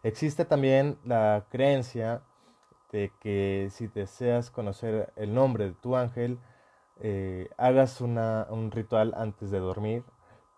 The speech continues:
para preguntarle específicamente su nombre, cuáles son, eh, cuando estás, eh, eh, cuando estás dormido,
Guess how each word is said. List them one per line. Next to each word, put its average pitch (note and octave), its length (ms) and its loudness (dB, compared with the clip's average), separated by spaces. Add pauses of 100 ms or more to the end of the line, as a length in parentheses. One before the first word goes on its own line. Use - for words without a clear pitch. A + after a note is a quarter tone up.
(100)
para G2 280 0
preguntarle A#2 760 0
específicamente B2 800 -4
su A2+ 140 -8
nombre, A#2 480 0 (180)
cuáles B2 380 0
son, A#2 720 -4
eh, F#2+ 640 -4
cuando G#2 580 -2 (220)
estás, C3 720 0 (260)
eh, F2+ 680 -6 (840)
eh, F#2 420 -8
cuando G#2+ 220 -4
estás A#2 460 0
dormido, B2 640 2